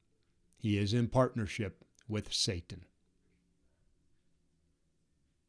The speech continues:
Then Jesus said, How can Satan cast out Satan? A kingdom divided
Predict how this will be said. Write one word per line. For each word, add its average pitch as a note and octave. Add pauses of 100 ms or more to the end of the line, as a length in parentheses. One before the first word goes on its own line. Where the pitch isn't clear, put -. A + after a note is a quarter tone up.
(1400)
Then D#3+
Jesus B2+
said, G#2+ (2000)
How A#2+
can E3+
Satan C3+ (220)
cast G#2
out A2
Satan? D#2 (960)
A A#2
kingdom D3
divided A#2